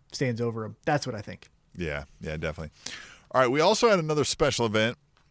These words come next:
Speaker 2: on Valentine's Day. I don't know what you did for Valentine's Day, but I don't know if it included watching the W W E Network for N X T TakeOver Vengeance Day,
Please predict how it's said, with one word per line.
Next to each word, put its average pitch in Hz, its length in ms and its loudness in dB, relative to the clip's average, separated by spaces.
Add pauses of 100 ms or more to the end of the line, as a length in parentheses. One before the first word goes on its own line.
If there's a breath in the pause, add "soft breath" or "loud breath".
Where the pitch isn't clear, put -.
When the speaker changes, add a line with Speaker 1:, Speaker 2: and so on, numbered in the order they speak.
(160)
Speaker 2:
on 156 280 4
Valentine's 127 600 0
Day. 87 300 0
I 120 80 -2
don't 127 80 2
know 123 100 0
what 113 120 0
you 113 60 -4
did 104 200 0
for 92 80 -4
Valentine's 85 600 0
Day, 87 160 0
but 98 140 0
I 92 40 2
don't 98 100 0
know 101 60 0
if 87 100 -2
it 98 80 0
included 98 400 0
watching 113 520 0
the 107 80 -2
W 104 460 2
W 101 420 0
E 104 100 -2
Network 98 560 0
for - 260 -6
N 160 200 -2
X 165 220 -4
T 165 140 -6
TakeOver 147 680 -2
Vengeance 113 680 0
Day, 78 420 -2